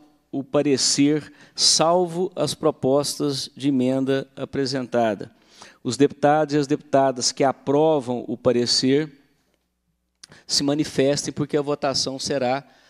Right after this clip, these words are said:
no processo nominal. Nós vamos colocar, eu volto a repetir, no processo nominal, com a chamada de cada um dos deputados,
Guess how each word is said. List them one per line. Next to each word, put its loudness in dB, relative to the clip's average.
no 0
processo -2
nominal. 0
Nós 0
vamos 0
colocar, 0
eu 0
volto -4
a -4
repetir, -10
no -8
processo 0
nominal, 0
com -6
a -2
chamada 0
de -8
cada 0
um 0
dos -4
deputados, -4